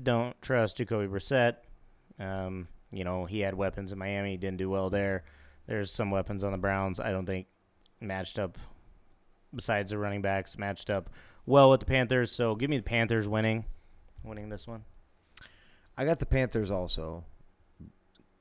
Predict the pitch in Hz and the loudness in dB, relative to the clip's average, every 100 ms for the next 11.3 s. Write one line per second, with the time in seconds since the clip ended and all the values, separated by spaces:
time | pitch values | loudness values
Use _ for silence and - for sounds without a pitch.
0 | _ _ 90 127 131 139 143 - 123 120 | _ _ 0 2 4 4 2 4 4 4
1 | 120 107 110 110 107 101 95 98 98 - | 0 -2 0 0 0 -2 0 0 0 -4
2 | _ 98 110 107 135 139 120 117 - 104 | _ -4 -2 0 0 0 2 2 2 -4
3 | 95 107 107 95 101 92 85 85 90 82 | -4 -4 -4 -2 -2 -2 -4 -6 -6 -4
4 | 76 80 - 80 90 - - 95 98 92 | -6 -8 -12 -10 -12 -16 -12 -6 -4 -4
5 | 87 90 104 101 101 - 98 85 92 92 | -6 -4 -2 0 -2 -4 -4 -4 -4 -2
6 | 90 82 73 87 - _ _ - - - | -2 -4 -8 -12 -16 _ _ -20 -20 -6
7 | 107 92 95 87 90 90 90 85 - _ | -4 -2 -4 -4 -4 -4 -4 -8 -18 _
8 | _ _ - 98 98 98 92 90 - 92 | _ _ -2 0 0 -2 -4 -6 -6 -6
9 | 90 87 - 98 90 90 85 85 90 - | -6 -6 -10 -10 -4 -2 -2 -4 -6 -4
10 | 87 87 87 82 - 98 90 87 87 87 | -6 -6 -6 -8 -4 -2 0 -2 -4 -6
11 | 85 87 | -4 -6